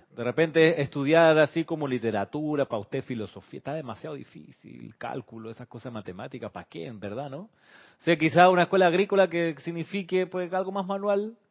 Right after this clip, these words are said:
¿quién quita? Que ahí sí usted funciona y aprende del amor.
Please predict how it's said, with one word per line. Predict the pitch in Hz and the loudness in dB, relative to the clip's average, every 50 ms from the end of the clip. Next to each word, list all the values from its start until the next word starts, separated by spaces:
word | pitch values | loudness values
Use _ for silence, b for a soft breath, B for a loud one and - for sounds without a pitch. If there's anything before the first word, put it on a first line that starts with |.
| _ _ _ _ | _ _ _ _
¿quién | - 170 170 | -6 -6 -6
quita? | 156 175 180 160 165 165 165 160 156 | -4 -4 -4 -2 -2 -4 -4 -6 -10
Que | - - | -6 -4
ahí | 131 135 | -4 -4
sí | - 143 | -4 -6
usted | 135 131 143 | -6 -6 -6
funciona | 135 - 127 110 - 131 131 | -6 -6 -10 -10 -8 -8 -4
y | 131 | -4
aprende | 123 107 117 123 123 120 | -6 -4 -6 -6 -4 -4
del | 117 110 | -4 -4
amor. | 104 104 113 117 117 113 | -4 -6 -6 -8 -10 -10